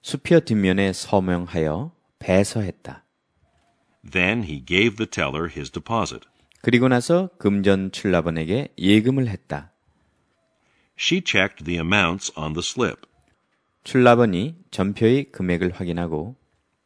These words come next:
Speaker 2: And printed the amount of deposit in his passbook.
Speaker 1: 통장에 예금액을 기입하고
Speaker 2: And gave him back his passbook.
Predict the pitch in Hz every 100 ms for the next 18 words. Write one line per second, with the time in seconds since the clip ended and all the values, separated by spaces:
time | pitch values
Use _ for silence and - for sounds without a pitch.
0 | _ 92 78 - - 123 139 139 87 76
1 | 69 78 101 123 - 73 65 71 - 120
2 | 71 71 - 85 67 87 - 120 113 -
3 | 62 - - _ _ _ _ - 135 131
4 | 131 156 170 - 90 92 90 95 87 101
5 | 123 - _ - 143 - 90 78 82 143
6 | _ _ _ _ _ _ _ 92 80 67
7 | 90 107 104 117 110 76 69 71 - 82
8 | 76 - 73 - - 55 _